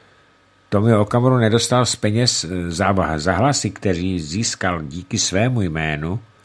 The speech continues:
a svému úsilí, tak nedostal ani korunu. Ale pan V K bude tvrdit, že vytuneloval Úsvit. A že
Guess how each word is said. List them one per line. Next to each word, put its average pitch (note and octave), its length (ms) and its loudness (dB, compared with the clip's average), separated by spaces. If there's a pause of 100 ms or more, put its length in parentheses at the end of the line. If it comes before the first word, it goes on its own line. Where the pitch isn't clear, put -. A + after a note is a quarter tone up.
(360)
a F2+ 100 0
svému A2+ 360 4
úsilí, E2 680 -2 (360)
tak - 180 -6
nedostal A2+ 420 4
ani A2+ 180 2
korunu. D2+ 640 -4 (760)
Ale G2+ 420 6
pan E2+ 360 -2
V D#2 200 -4
K F#2 480 2
bude E2+ 300 0
tvrdit, E2 540 -4
že F#2 200 2
vytuneloval F2+ 640 2
Úsvit. C#2 400 -10 (800)
A E2+ 140 -4
že A2+ 340 2